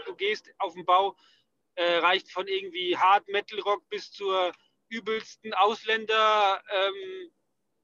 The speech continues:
ich will jetzt nicht sagen Zigeuner-Rap, aber so, <laughs> okay, das klingt sehr hart, äh, Ostblock-Rap.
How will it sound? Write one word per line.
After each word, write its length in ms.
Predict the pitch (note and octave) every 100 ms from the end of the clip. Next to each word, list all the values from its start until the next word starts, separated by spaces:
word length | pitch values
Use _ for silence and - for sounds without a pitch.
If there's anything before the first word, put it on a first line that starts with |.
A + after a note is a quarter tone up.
| _ _
ich 200 | G3 -
will 100 | F3+
jetzt 200 | F#3 -
nicht 200 | F3+ D3+
sagen 380 | F3 F3 E3+ E3+
Zigeuner-Rap, 840 | - E3+ F3 G3 G#3+ G#3+ G#3 A3 -
aber 260 | F3+ F#3 E3+
so, 240 | E3+ F#3+ - - - - - - - -
<laughs> 840 | - - - - - - - E4 -
okay, 260 | - B3+
das 180 | A3 -
klingt 260 | - A3 F3+
sehr 160 | G3 D#3+
hart, 220 | F#3+ F#3 - - - - _
äh, 240 | F3+ F#3+ F#3+ F#3+ - _ -
Ostblock-Rap. 680 | A3+ - F#3+ F3+ E3+ E3+